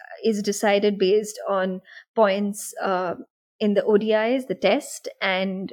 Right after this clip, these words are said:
T twenty Is. And I think that is an, that, that is a really useful, um,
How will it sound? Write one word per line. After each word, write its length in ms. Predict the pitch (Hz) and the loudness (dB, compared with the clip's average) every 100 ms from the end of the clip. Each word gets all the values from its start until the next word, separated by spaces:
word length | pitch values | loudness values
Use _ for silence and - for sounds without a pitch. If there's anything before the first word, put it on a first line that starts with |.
| - | -2
T 140 | 262 233 | 0 0
twenty 420 | 190 175 185 160 | -2 -6 -8 -12
Is. 140 | 226 - - - - | -14 -18 -20 -20 -4
And 120 | 254 | 0
I 60 | 285 | 2
think 220 | 427 349 | 2 4
that 180 | 285 311 | 6 4
is 100 | 294 | 4
an, 120 | 277 247 - 240 | 4 2 0 -2
that, 140 | - | -2
that 220 | 247 254 | 0 2
is 120 | 302 320 | 2 2
a 80 | |
really 220 | 294 285 330 | 4 4 6
useful, 1040 | 302 240 220 254 - - 294 277 269 269 - - - - | 6 4 2 -2 -4 -6 -2 0 0 -4 -10 -20 -20 -12
um, 540 | - 208 208 202 202 | -8 -6 -8 -10 -12